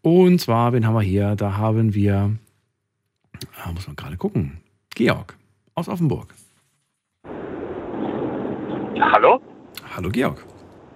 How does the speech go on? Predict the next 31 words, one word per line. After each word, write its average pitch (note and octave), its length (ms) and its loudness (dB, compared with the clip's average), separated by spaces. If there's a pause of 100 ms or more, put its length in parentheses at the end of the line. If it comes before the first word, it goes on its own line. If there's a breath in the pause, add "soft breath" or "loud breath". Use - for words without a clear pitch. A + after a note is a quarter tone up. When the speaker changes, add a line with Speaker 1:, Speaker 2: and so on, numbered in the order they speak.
(120)
Speaker 1:
Hörst B2+ 240 -2
du A#2 60 4
mich? A#3 240 6
Speaker 2:
Ah, C4+ 180 8
ja, G#3+ 300 8
hi. D#3 120 6 (240)
Speaker 1:
Na B2+ 100 0
gut, G#2 200 -6
du B2 100 4
hörst B2 200 4
Speaker 2:
Ja, F#3+ 140 10
Speaker 1:
mich. - 160 -2
Speaker 2:
auf C3 60 -2
jeden C3 280 6
Speaker 1:
Dacht A#2 220 -2
schon. G2 160 -4 (1200 loud breath)
So, G#3+ 360 4 (100)
erzähl C4 280 4
mal, D3 300 6
bei D#3 180 4
wem A#3+ 120 6
möchtest G3+ 260 4
du A3+ 40 4
dich F#3 120 6
entschuldigen? C3+ 640 4 (3750 loud breath)
Speaker 2:
Also, C#3 280 6 (800 loud breath)
wir C#3+ 180 8
haben G3+ 220 8
doch G3 180 4
letztens F#3+ 480 4
darüber, E3+ 320 6